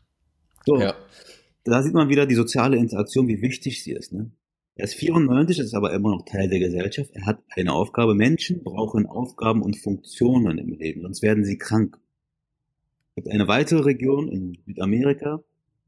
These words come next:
Speaker 1: Da, das Phänomenale ist, sobald diese Menschen dort, äh, zweiundneunzig oder so werden, kriegen sie ihre Todesurkunde vom Staat, damit der Staat keine Rente mehr zahlen muss. Und dann müssen sie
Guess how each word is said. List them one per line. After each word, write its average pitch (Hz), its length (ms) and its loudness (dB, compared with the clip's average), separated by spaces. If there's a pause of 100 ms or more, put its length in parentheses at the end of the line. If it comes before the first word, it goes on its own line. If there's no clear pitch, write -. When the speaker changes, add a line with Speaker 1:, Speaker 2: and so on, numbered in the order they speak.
(380)
Speaker 1:
Da, 87 540 -2
das 98 120 -12
Phänomenale 101 600 2
ist, - 140 -2
sobald 104 480 0
diese 104 180 -2
Menschen 107 400 0
dort, 101 420 0
äh, 90 400 -2
zweiundneunzig 113 720 -2
oder 135 140 2
so 127 140 2
werden, 127 240 0
kriegen 113 220 0
sie 110 100 -2
ihre - 260 -2
Todesurkunde 190 880 -4 (220)
vom 92 140 -12
Staat, 151 360 0 (520)
damit 123 240 2
der 113 80 2
Staat - 320 -4
keine 120 320 4
Rente 127 240 4
mehr 92 160 0
zahlen 85 360 -8
muss. - 220 -18 (760)
Und 110 120 -4
dann 170 140 6
müssen 185 180 4
sie 165 380 0